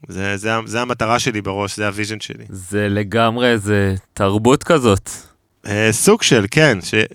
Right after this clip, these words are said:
Speaker 1: שיהיה איזה משהו כזה שהוא יהיה שותף, זה כאילו ליצור איזה קהילה כזאת, שזה קהילה, אה, עולמית, כאילו, משהו כזה שהוא בעצם, אה,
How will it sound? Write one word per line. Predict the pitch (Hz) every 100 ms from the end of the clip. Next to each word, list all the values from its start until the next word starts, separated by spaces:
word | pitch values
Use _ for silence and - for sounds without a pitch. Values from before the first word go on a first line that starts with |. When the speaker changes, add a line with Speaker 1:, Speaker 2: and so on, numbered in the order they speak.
| -
Speaker 1:
שיהיה | - 117 135
איזה | 143 147
משהו | 151 165 175
כזה | 170 156
שהוא | - 147 143
יהיה | 156 160
שותף, | - 156 170 156 -
זה | 107
כאילו | - 113
ליצור | 110 135 131
איזה | 127
קהילה | 131 127 123 135
כזאת, | 143 131 -
שזה | 113 110
קהילה, | - 117 117 117 120 120 117 107 _ - - _ -
אה, | 107 107
עולמית, | 107 113 120 143 127 117
כאילו, | - 107 104
משהו | 107 107 -
כזה | 123 110
שהוא | - 113 110
בעצם, | 110 123 - 117 107
אה, | 101 98